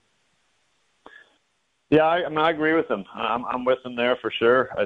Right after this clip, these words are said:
think, uh, you know, that's, that's the <laughs> kind of know you're alive type, uh,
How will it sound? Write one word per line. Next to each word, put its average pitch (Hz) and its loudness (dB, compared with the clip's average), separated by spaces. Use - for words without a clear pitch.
think, 110 -2
uh, 101 4
you 98 -2
know, 92 0
that's, 101 2
that's 98 2
the 92 2
<laughs> - -12
kind 107 2
of 90 -6
know 113 2
you're 110 4
alive 110 4
type, 117 0
uh, 113 4